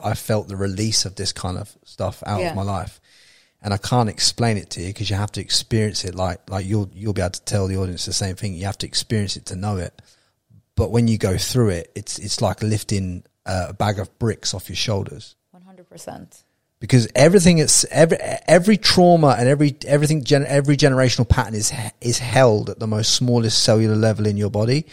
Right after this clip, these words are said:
Speaker 2: Yes.
Speaker 1: and it, and you'll transmute pain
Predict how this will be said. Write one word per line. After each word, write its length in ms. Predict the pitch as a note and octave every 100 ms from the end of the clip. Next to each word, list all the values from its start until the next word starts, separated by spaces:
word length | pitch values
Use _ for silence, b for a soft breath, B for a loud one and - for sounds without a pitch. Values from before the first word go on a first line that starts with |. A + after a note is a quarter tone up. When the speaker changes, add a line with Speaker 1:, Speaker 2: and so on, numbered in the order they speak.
| B F3
Speaker 2:
Yes. 240 | F3 B B2
Speaker 1:
and 120 | A#2+
it, 120 | G#2 A#2+
and 260 | A#2 A#2 A2+
you'll 160 | A#2 A#2
transmute 840 | - C3+ C#3 - B2+ B2 A#2+ -
pain 600 | - B2 A2 G2 A2+